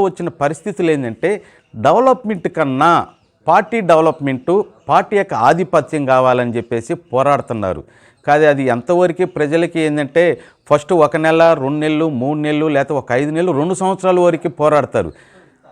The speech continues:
ఆ లాస్ అనేది ప్రతి పార్టీ నాయకుడికి ప్రతి ఒక్కరికి వర్తిస్తుంది. మా ఇంట్లో నేను వైసీపీ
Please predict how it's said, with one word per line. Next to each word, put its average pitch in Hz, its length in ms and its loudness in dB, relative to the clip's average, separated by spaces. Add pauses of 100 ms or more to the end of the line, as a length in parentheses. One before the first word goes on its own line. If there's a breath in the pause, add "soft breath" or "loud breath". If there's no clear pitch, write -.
(200)
ఆ - 20 6 (160)
లాస్ 190 320 4
అనేది 180 260 0 (140)
ప్రతి 170 300 -4 (200)
పార్టీ 170 320 0 (100)
నాయకుడికి 160 420 -4 (100)
ప్రతి 127 220 -6 (100)
ఒక్కరికి 143 280 -6
వర్తిస్తుంది. 95 560 -8 (1000)
మా 101 180 2 (160)
ఇంట్లో 143 260 0
నేను 143 160 2
వైసీపీ 139 380 -2